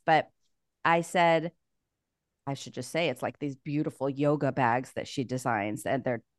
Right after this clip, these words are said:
gorgeous." Um, and I, I sent her all these things because when I started writing,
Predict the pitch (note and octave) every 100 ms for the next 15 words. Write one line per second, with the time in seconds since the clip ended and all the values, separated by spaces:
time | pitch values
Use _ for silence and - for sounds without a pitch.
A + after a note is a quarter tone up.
0 | - D#3+ D3+ C#3 - - - - E3+ D3+
1 | C#3 - _ _ _ - F3+ E3+ D#3+ D#3
2 | - _ - D#3+ E3 - _ - D#3 -
3 | G#3+ A#3 - F#3+ D#3+ D3+ D3+ - G3+ G3
4 | F3+ E3+ F3+ E3 E3 F#3 F#3+ E3+ D#3+ D#3+
5 | F#3+ C4+ E3 D3+ C#3+